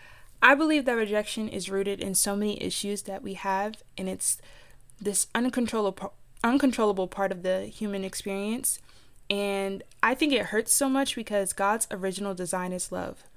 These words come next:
God's original design is unity. God's original design was for his creations to never be b-, without his presence. And in short, Satan just kinda messed it up for all of us. So we deal with rejection, and we deal with it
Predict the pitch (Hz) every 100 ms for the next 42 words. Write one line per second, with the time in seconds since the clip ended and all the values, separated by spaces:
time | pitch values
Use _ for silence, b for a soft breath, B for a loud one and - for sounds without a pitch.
0 | b b b b - 208 202 208 196 208
1 | 220 214 202 196 196 190 190 170 185 190
2 | 190 180 175 185 185 190 190 196 196 190
3 | 180 185 190 190 - 190 185 - 190 190
4 | - 208 214 208 202 - 196 190 185 185
5 | 180 - - - 214 190 190 190 - 247
6 | 233 190 185 - B B B B B B
7 | B - - 196 196 190 - 349 349 -
8 | - - - - 226 233 233 214 214 -
9 | 208 208 208 - 214 202 - 285 311 180
10 | - - - 359 254 175 294 370 B -
11 | - 254 247 254 240 220 226 277 - -
12 | 190 185 185 190 180 208 214 214 208